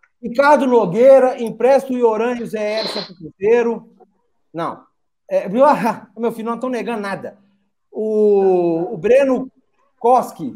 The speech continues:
três e noventa, mandou um cocô aqui. O Daniel Costa.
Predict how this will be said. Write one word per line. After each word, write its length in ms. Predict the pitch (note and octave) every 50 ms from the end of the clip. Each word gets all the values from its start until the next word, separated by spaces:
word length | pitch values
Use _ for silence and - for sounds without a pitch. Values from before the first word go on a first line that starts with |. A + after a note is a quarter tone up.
| - -
três 280 | - A3+ C4 C#4 A#3+ A#3
e 40 | A#3+
noventa, 520 | A#3+ A3 G3+ E3+ G#3 A3 A3 G3 G#3 F#3+
mandou 320 | F#3+ G#3 G3+ F3 A3 A3+
um 40 | G#3
cocô 360 | - A3 G3 G3+ - A3 A3
aqui. 480 | G#3 G#3+ - A3+ B3 B3+ B3 A#3+ - - _ _ - - - _ _ _ _ -
O 60 | F#3+
Daniel 500 | E3 A3 A#3 A#3 A#3 B3+ C#4 C4+ - -
Costa. 580 | A3+ A3 A#3+ A#3+ G#3+ - - - - - -